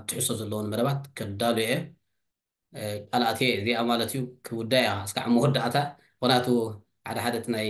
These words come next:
ስደት ነገር መዓት ፀገማት እኳ እንተለዎ ግን ብውሕዱ ብዝትከኣለን መጠን ግን ዓመት ሙሉእ ማለት እዩ ክንውዳእ ክል መደባት ግን እናዳለኹ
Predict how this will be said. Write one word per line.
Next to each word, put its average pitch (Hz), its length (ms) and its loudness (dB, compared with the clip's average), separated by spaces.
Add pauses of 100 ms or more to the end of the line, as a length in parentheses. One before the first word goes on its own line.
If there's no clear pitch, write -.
(160)
ስደት 117 340 -2
ነገር 117 260 0 (380)
መዓት 120 340 -2 (520)
ፀገማት 123 340 2
እኳ - 140 -6
እንተለዎ 120 460 4
ግን 156 140 0 (320)
ብውሕዱ 123 380 4 (920)
ብዝትከኣለን 123 640 2
መጠን 110 260 -2
ግን 165 180 2
ዓመት 127 240 2
ሙሉእ 110 220 -6
ማለት 107 240 0
እዩ 135 100 -2 (200)
ክንውዳእ 120 420 2
ክል - 140 -8
መደባት 110 300 0
ግን 156 140 -2 (640)
እናዳለኹ 120 560 4